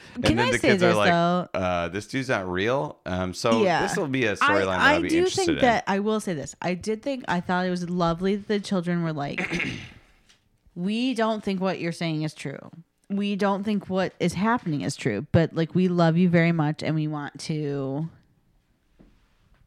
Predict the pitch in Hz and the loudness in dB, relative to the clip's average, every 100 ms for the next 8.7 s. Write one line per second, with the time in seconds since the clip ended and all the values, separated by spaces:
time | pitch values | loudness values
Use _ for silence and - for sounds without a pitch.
0 | _ - 185 185 180 165 - 175 151 156 | _ -4 0 2 2 0 0 2 2 2
1 | 180 - 165 98 120 87 85 - - 214 | 0 0 0 0 0 -2 -2 -2 0 2
2 | 220 214 - - - 320 330 285 180 156 | 0 -4 -10 -14 -4 -2 0 0 0 -4
3 | - - 67 52 180 - 208 120 - 156 | -8 -6 -6 -8 -8 -2 -2 -2 -6 -6
4 | - - 233 294 403 403 381 226 202 233 | -6 -4 0 0 0 0 2 2 0 2
5 | 202 175 175 170 165 156 175 175 190 170 | 2 4 2 0 -4 -6 -6 -2 0 0
6 | 175 180 175 180 226 240 302 240 220 233 | -2 -2 -2 -2 -2 0 0 0 0 0
7 | 302 302 339 349 294 - 208 202 285 233 | 0 0 0 -2 -2 2 4 4 4 4
8 | 196 190 226 285 330 196 202 | 4 4 2 2 0 -2 -6